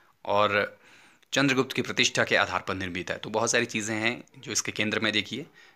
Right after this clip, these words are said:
अ, ऐतिहासिक घटनाएं हैं, अलेक्जेंडर है, नंदवंश है, सेल्यूकस है और चंद्रगुप्त है। ये सारी चीज़ें क्या हैं, ये इसमें देखने को मिलती हैं। अगला जो आखिरी इनका नाटक है, देखिए, ये है ध्रुव स्वामिनी उन्नीस सौ तैंतीस में, और ये वाला नाटक हमारे पाठ्यक्रम में भी शामिल है, तो इसको भी हम एक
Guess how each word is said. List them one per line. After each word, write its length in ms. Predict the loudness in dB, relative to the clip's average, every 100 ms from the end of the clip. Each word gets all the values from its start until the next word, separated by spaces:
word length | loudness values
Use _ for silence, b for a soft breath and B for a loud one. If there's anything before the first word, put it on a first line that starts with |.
| B -14
अ, 240 | -12 -10 -6
ऐतिहासिक 520 | 0 2 2 -2 -4
घटनाएं 360 | -6 2 4 4
हैं, 200 | 0 -4
अलेक्जेंडर 520 | -4 -2 0 2 2
है, 320 | 2 -2 -4 -4
नंदवंश 460 | -2 0 -2 0 0
है, 140 | 0
सेल्यूकस 540 | -2 0 0 0 -2 0
है 180 | -2 -6 B B -8
और 300 | -4 -2 -2
चंद्रगुप्त 480 | 0 2 2 0 -2
है। 160 | -6 -6
ये 100 | -4
सारी 200 | 2 2
चीज़ें 300 | 0 -4 -6
क्या 140 | -8 -12
हैं, 200 | -12 -8
ये 220 | -10 -2
इसमें 360 | -2 -2 -6 -6 -4
देखने 220 | -4 -6
को 100 | -6
मिलती 360 | -8 -10 -8
हैं। 160 | -6 -6 B B B B B B B B _ _ 0
अगला 280 | 2 6 6
जो 180 | 4 4
आखिरी 300 | 4 4 2
इनका 260 | 4 4
नाटक 300 | 4 4 2
है, 60 | -2
देखिए, 520 | -2 0 0 0 -4 _ -12
ये 140 | -4
है 80 | -2
ध्रुव 200 | -2 -4
स्वामिनी 400 | 0 2 2 0
उन्नीस 360 | -2 -4 -4 -2
सौ 80 | -2
तैंतीस 440 | -2 -2 -2 0
में, 100 | -2
और 200 | 0 -2
ये 140 | -2
वाला 200 | 0 0
नाटक 340 | 2 2 2 0
हमारे 240 | 0 0
पाठ्यक्रम 400 | 0 -2 -4 -8
में 180 | -6 -4
भी 120 | 0
शामिल 320 | 2 2 0
है, 100 | -2
तो 160 | -4 -8
इसको 220 | -10 -8 -6
भी 160 | -2
हम 220 | -2 -2
एक 120 | -6